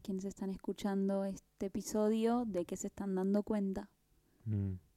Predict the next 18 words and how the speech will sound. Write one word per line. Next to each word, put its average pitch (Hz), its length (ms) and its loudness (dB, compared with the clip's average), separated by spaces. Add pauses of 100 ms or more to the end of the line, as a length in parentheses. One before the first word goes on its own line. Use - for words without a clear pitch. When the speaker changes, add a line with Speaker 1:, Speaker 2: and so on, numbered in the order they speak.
(200)
Speaker 1:
¿Qué, 190 460 -6
qué 208 100 -2
emerge 208 760 0
ahí? 190 360 2
¿Qué, 190 260 -2 (1120)
qué 202 140 0
anda 202 400 4
ahí 185 200 4
dando 185 340 4
vueltas 180 380 0
mientras 180 320 -6
escuchan 180 720 -8
esto, 185 500 -6
mientras 180 520 -4
escuchan 190 420 -6
estas 190 240 -8
palabras? 185 1300 0 (2250)
Speaker 2:
Mm. 98 280 -4